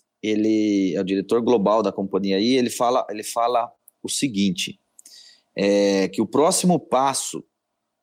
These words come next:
pra buscar os aumentos de produtividade, pra chegar ali no teto genético, é manejo de estresse.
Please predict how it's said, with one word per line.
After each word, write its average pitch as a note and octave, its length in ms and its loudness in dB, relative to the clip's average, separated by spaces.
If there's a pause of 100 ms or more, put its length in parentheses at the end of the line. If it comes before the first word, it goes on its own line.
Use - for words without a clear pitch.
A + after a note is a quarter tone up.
(180)
pra C3 260 2
buscar B2+ 480 -2
os A2+ 80 -4
aumentos A2+ 300 -6
de - 60 -18
produtividade, G2+ 920 -2 (180)
pra A2 160 0
chegar A2+ 420 0
ali A2 480 0 (400)
no F#2 100 -2
teto D#3 380 2
genético, G#2+ 760 2 (520)
é A#2 80 -2
manejo E3 540 2
de F3 160 2
estresse. - 720 -4